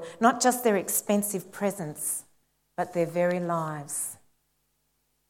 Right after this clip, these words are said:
How are you going to respond to our Lord Jesus Christ tonight? Maybe you feel a little bit different.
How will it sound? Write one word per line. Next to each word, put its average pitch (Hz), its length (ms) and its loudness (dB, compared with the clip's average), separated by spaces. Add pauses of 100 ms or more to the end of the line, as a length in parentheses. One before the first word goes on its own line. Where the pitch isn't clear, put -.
(2500)
How 233 220 2
are 220 60 2 (140)
you 220 80 -2
going 185 240 -6
to 170 80 -8
respond 156 880 -8 (640)
to 180 120 -4
our 175 160 2
Lord 170 360 -2
Jesus 160 480 -6
Christ - 920 -8 (320)
tonight? 175 800 -6 (720)
Maybe 247 280 4
you 247 160 4
feel 233 360 0
a 196 60 0
little 196 220 0
bit 208 260 -4
different. 196 720 -8